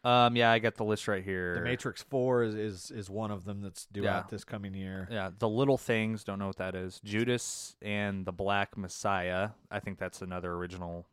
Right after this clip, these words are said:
Speaker 1: property. Um, Tom and Jerry, live action Tom and Jerry movie. Um,
Speaker 2: Zero interest in that. Let the classics die.
Speaker 1: I love,
Speaker 2: Come on.
Speaker 1: I love me some Tom and Jerry, but
Speaker 2: I do too, but
Speaker 1: I just, I don't like
Speaker 2: not
Speaker 1: it.
Speaker 2: at fucking forty-six years old,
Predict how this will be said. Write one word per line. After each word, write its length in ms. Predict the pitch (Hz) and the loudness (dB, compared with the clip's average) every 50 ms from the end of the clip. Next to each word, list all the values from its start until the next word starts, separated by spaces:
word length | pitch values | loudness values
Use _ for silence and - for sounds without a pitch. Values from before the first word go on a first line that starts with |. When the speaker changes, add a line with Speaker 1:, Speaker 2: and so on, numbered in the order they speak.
| _ _ - | _ _ -8
Speaker 1:
property. 500 | - 87 87 - - 90 92 92 92 - - | -6 -6 -6 -4 -6 -6 -6 -8 -8 -10 -10
Um, 500 | - 95 92 92 92 90 90 87 90 90 - | -8 -6 -4 -2 -2 -2 -4 -4 -6 -10 -8
Tom 260 | - - 127 120 123 127 | -2 2 4 4 4 4
and 80 | 123 | 0
Jerry, 480 | 110 117 110 104 101 98 98 98 113 - _ _ - | 2 4 4 6 6 4 4 2 0 -2 _ _ -6
live 220 | 101 98 101 101 | -2 -2 0 2
action 260 | 101 104 - - 101 95 | 0 -2 -2 -6 -12 -6
Tom 240 | - 101 98 95 | -4 -4 -4 -4
and 60 | 98 92 | -4 -4
Jerry 160 | 95 92 90 | -4 -4 -4
movie. 300 | 90 87 87 87 90 107 - _ _ - - - - - - - - | -4 -6 -6 -6 -6 -8 -10 _ _ -20 -20 -20 -20 -20 -20 -16 -6
Um, 360 | - 98 98 98 95 92 90 90 | -2 0 2 4 2 2 0 0
Speaker 2:
Zero 720 | 90 98 101 101 113 117 110 107 101 98 101 98 98 95 | -4 -4 -4 -2 0 0 2 2 2 2 0 0 -2 -2
interest 400 | 101 107 92 - 104 95 - - | -4 -6 -6 -6 -8 -8 -8 -8
in 120 | 104 95 | -8 -6
that. 280 | 98 101 98 98 98 90 _ _ _ _ _ _ _ _ - - - - | -4 -4 -4 -4 -6 -6 _ _ _ _ _ _ _ _ -20 -20 -14 -4
Let 220 | - 208 247 240 - | 2 4 4 6 6
the 120 | 165 131 | 4 2
classics 640 | - - - 147 131 127 123 117 - 135 110 - - | 2 0 2 4 6 6 4 4 2 -2 -4 -4 -8
die. 500 | - - 104 101 107 107 104 107 107 107 | -2 2 4 4 4 4 4 2 2 2
Speaker 1:
I 80 | 180 214 | 4 6
love, 240 | 190 160 156 151 143 | 10 12 12 12 12
Speaker 2:
Come 160 | 220 170 139 | 10 6 6
on. 200 | 127 120 117 117 | 4 4 4 6
Speaker 1:
I 60 | 151 | 6
love 180 | 160 165 175 175 | 8 10 8 8
me 80 | 175 160 | 8 2
some 180 | - - 127 | 0 -2 -4
Tom 240 | - 143 135 131 131 | 2 4 4 4 4
and 100 | 123 107 | 2 2
Jerry, 320 | 117 117 117 120 120 117 113 | 4 6 6 8 6 6 6
but 160 | 107 175 294 | 8 8 8
Speaker 2:
I 60 | 311 | 8
do 120 | 285 254 | 8 6
too, 400 | 175 - - 247 277 277 254 190 143 131 | 4 2 2 2 4 4 2 2 4 4
but 140 | 147 143 147 | 6 8 8
Speaker 1:
I 80 | 147 | 8
just, 240 | 139 135 139 - - | 8 6 4 2 4
I 100 | 127 139 | 4 4
don't 120 | 127 127 123 | 4 6 8
like 80 | 123 160 | 8 10
Speaker 2:
not 220 | 185 208 214 208 | 10 10 10 8
Speaker 1:
it. 140 | 180 143 - | 8 6 4
Speaker 2:
at 40 | - | 0
fucking 380 | - 214 214 208 - 185 135 123 | 2 2 2 4 2 0 0 2
forty-six 680 | - 202 202 202 208 196 180 - - 190 180 - - 185 | 6 10 10 10 10 8 4 2 2 0 0 2 4 4
years 240 | 180 175 160 143 | 6 6 6 6
old, 380 | 165 185 190 185 190 175 147 | 6 8 8 6 6 4 0